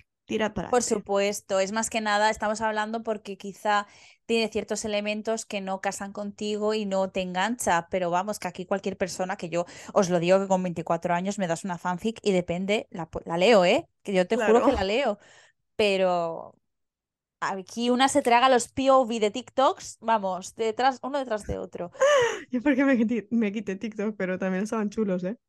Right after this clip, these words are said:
Speaker 2: Ah, o sea que por eso no estás contestando a mis mensajes de todos los vídeos que te envío, pues te los enviaré
Speaker 1: ¿Me los
Speaker 2: por WhatsApp.
Speaker 1: envías? <laughs> Tía, sí te
Speaker 2: Sí.
Speaker 1: dije que me lo quité porque me
Speaker 2: <laughs> Y te
Speaker 1: absorbía, lo
Speaker 2: menciono,
Speaker 1: siento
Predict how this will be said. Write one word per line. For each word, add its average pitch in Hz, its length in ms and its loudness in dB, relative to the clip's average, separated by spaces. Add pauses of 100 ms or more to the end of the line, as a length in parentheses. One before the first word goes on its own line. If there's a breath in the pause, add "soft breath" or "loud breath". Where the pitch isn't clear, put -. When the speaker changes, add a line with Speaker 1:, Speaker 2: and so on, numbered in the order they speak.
(160)
Speaker 2:
Ah, 302 420 6
o 285 40 2
sea 269 220 0
que 254 100 -4
por 240 140 -2
eso 254 160 -6
no 277 60 -8
estás 285 180 -12
contestando 277 440 -4
a 277 40 -2
mis 269 180 -8
mensajes 247 460 -2
de 277 80 0
todos 247 160 0
los 254 120 2
vídeos 247 220 -4
que 320 100 -2
te 247 120 0
envío, 226 320 -2
pues 226 160 -2
te 220 80 0
los 208 140 -2
enviaré 220 260 4
Speaker 1:
¿Me - 0 -
los 262 160 6
Speaker 2:
por - 20 2
WhatsApp. 294 380 6
Speaker 1:
envías? 311 580 2
<laughs> - 100 -20
Tía, 392 280 6
sí 254 160 4
te - 120 4
Speaker 2:
Sí. - 20 2
Speaker 1:
dije 359 260 6
que 403 80 6
me 359 120 4
lo 349 140 8
quité 359 280 6
porque 294 240 -2
me 269 100 2
Speaker 2:
<laughs> 285 60 4
Y 403 140 6
te 302 140 6
Speaker 1:
absorbía, 302 240 4
lo 277 120 4
Speaker 2:
menciono, - 0 -
Speaker 1:
siento 294 340 2